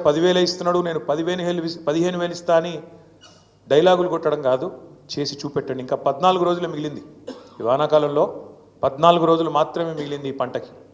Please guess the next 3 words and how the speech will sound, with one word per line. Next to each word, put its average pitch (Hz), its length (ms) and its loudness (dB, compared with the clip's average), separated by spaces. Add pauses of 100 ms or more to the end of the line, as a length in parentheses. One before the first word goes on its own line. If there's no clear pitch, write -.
(280)
మరి 135 280 0 (400)
ఇప్పటికైనా 170 460 2
చేతనైతే, 165 800 -2